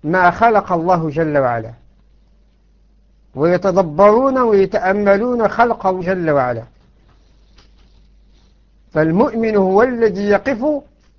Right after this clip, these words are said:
عند كل شيء خلقه الخالق، فيتأمل هذا الصنع. ولهذا اختص الله جل وعلا في هذه الآية،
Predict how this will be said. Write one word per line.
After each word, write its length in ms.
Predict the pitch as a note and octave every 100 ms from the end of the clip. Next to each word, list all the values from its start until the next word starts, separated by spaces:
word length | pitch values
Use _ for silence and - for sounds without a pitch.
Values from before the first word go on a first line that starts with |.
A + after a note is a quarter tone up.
| _ _ _ _ _ _
عند 440 | A#2+ D3 C#4 B3+ G3+
كل 520 | G3+ C4+ C4 A3 G#3+
شيء 500 | G3+ C4+ C4 G#3+ G3+
خلقه 560 | F#3 B3+ A#3 A3 G3 F#3+
الخالق، 540 | E3+ G#3+ A#3+ A#3+ F3 - _ _ _ _ _ _ _ _ _ _ _ _ _ _ _ _ _
فيتأمل 1160 | - E3 F#3+ F#3+ F#3+ A3+ C#4+ C4+ B3+ B3+ B3+ C4+ - -
هذا 420 | D3+ G#3 B3 A3+
الصنع. 640 | - - C4 C4+ G#3+ E3 - _ _ _ _ _ _ _ _ _ _ _ _ _ _ _ _ _ _ _ _ _ _ _ _ _ _ _ _ _ _ _ _ _ _ _ _ _ _ _ _ _ _ _ _
ولهذا 480 | C#3+ D#3+ D#3 A3 A3
اختص 440 | F#3+ - A3 - -
الله 340 | F3+ F#3 F3
جل 300 | D#3+ G3 F3
وعلا 300 | E3 D#3 F#3+
في 180 | - E3+
هذه 220 | E3+ D#3+
الآية، 440 | D3 F3 A#3 C4